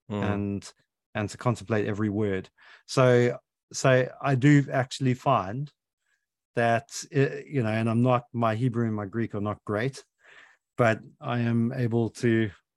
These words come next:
Speaker 2: to go through and, and translate it with the help of the English there.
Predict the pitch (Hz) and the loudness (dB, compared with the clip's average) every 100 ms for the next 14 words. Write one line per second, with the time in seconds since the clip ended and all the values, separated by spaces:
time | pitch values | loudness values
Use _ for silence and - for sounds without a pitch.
0 | _ _ _ 117 120 117 - 120 117 113 | _ _ _ -2 -2 -2 0 0 0 -2
1 | 117 127 117 104 - 117 - 117 117 107 | -4 -6 -6 -6 -2 -2 0 -2 -2 -4
2 | 127 120 - 110 113 - 110 104 110 113 | -4 -4 -2 -2 -2 -4 -8 -2 0 0
3 | 113 - 110 113 117 | -2 -6 -6 -6 -8